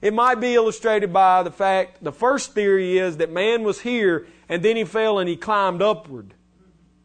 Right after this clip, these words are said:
up the mountain. He was at the bottom of the mountain and he climbed up.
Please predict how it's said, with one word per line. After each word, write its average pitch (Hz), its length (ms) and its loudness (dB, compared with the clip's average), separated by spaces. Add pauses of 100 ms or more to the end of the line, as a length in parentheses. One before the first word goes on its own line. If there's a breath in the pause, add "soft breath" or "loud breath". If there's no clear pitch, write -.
up 220 220 0
the 190 80 -2
mountain. 143 460 -6 (600)
He 202 120 -2
was 226 100 -4
at 214 160 2
the 175 60 -8
bottom 233 340 2
of 220 80 -2
the 190 60 -2
mountain 180 480 -4 (380 soft breath)
and 156 120 -4
he 175 60 -4
climbed 175 400 -2
up. 220 460 2